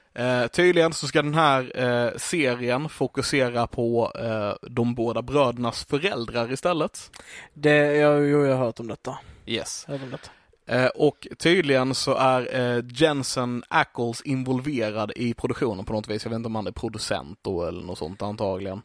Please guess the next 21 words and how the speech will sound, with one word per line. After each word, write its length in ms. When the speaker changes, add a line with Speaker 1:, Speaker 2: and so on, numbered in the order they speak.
Speaker 2:
Okej. 360
Speaker 1:
Eh, 340
och 500
han 320
bör-, 240
har 140
börjat 400
jobba 320
på 140
den 160
här, 360
eh, 120
utan 300
att 80
säga 320
någonting 400
till 360
Jared 420
Padalecki, 540
tydligen. 440
Så 380